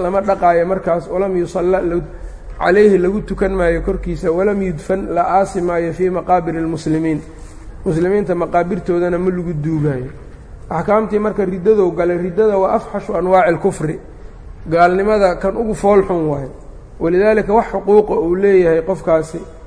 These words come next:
oo gaalada xuquuq ay leeyihiin asliyiinta isaga aan la siinin. Ayb. Macnaheedana waxaa weeyaan arrujuucu cani shay'i ilaa gayrihi, shay laga noqdo wax kale loo laabto.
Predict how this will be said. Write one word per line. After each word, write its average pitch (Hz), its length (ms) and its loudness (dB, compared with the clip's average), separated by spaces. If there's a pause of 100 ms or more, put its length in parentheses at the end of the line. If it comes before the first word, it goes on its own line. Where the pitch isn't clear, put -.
(500)
oo 160 400 0
gaalada 196 480 8
xuquuq 202 380 0
ay 185 200 2
leeyihiin 196 360 4
asliyiinta 190 600 -2
isaga 190 320 -2
aan 160 120 0
la 151 80 -2
siinin. 156 420 -2 (320)
Ayb. 151 220 0 (520)
Macnaheedana 208 640 4
waxaa 190 260 0
weeyaan 190 400 2
arrujuucu 196 500 -2 (160)
cani 180 200 0
shay'i 180 460 -2
ilaa 175 200 2
gayrihi, 170 440 0
shay 202 240 0
laga 185 220 2
noqdo 180 340 0
wax 214 200 2
kale 175 180 0
loo 170 280 2
laabto. 156 380 -2